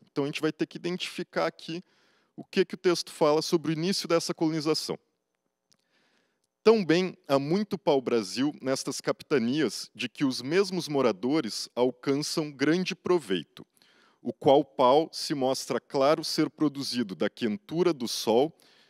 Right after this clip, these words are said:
e criado com a influência de seus raios, porque não se acha senão debaixo da tórrida zona, e assim, quanto mais perto está da linha equacio-,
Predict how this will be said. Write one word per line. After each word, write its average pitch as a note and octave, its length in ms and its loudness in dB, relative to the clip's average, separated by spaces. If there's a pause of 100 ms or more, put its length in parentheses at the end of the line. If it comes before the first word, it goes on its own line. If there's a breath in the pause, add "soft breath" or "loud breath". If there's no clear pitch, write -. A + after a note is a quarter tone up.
(140 soft breath)
e D3+ 80 -4
criado C#3 500 4
com - 220 -4
a D3+ 40 2
influência C#3 640 0
de B2+ 80 -8
seus D3 340 -2
raios, F#2+ 560 0 (480 soft breath)
porque - 260 -2
não E3+ 220 2
se F3 240 0
acha C#3+ 480 4
senão C#3+ 420 -2
debaixo C#3 520 2
da C3+ 120 0
tórrida D3+ 560 0
zona, G2+ 420 -2 (540 soft breath)
e C3+ 120 2
assim, E3 500 0 (160)
quanto C3 400 0
mais E3 340 0
perto - 460 2
está - 260 0
da B2+ 140 4
linha C3 220 0
equacio-, A2+ 600 -2